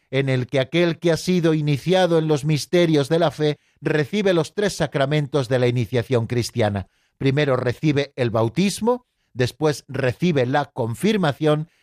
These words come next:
y después participa en la mesa eucarística por primera vez. Ven todos los sacramentos de la iniciación cristiana, bautismo, confirmación y Eucaristía, compendiados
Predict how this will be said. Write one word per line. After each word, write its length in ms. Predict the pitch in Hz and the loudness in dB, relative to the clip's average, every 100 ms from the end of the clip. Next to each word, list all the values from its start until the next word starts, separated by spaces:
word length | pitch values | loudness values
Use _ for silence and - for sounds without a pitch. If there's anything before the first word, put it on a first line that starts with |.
| _ | _
y 120 | 151 | 0
después 440 | 151 - 170 180 | 0 -2 -2 -2
participa 760 | - 147 131 147 131 190 175 143 | -2 -4 -4 -4 -4 -4 -2 0
en 100 | 143 | 0
la 100 | 135 | 0
mesa 360 | 139 151 - 135 | 0 -2 0 2
eucarística 840 | 131 - 120 135 - 143 147 127 | 2 0 0 0 0 0 0 0
por 200 | 120 113 | -2 -2
primera 420 | 120 120 120 110 | 0 0 2 2
vez. 220 | 110 101 _ _ | 0 -2 _ _
Ven 260 | - 165 185 | -4 -2 -2
todos 360 | - 220 214 175 | -2 -2 0 0
los 180 | 180 | 0
sacramentos 840 | - 170 165 170 202 190 180 185 - _ - | 0 -2 0 0 0 0 -2 -2 -4 _ -4
de 160 | 143 | 0
la 100 | 135 | 0
iniciación 520 | 135 139 139 131 170 | 0 0 -2 0 -2
cristiana, 560 | 165 147 - 170 175 170 | 0 -4 -2 0 0 2
bautismo, 600 | 135 131 180 175 147 131 | 2 2 0 -2 -2 -2
confirmación 760 | 139 127 139 131 127 170 165 143 _ _ | -2 0 0 0 0 0 0 -4 _ _
y 120 | 135 | 0
Eucaristía, 840 | 127 120 165 170 - 165 165 180 - _ | 0 0 0 0 -2 0 0 0 -6 _
compendiados 1000 | - 233 220 - 165 151 165 170 170 160 | -2 -2 -2 -4 -2 0 2 2 0 -2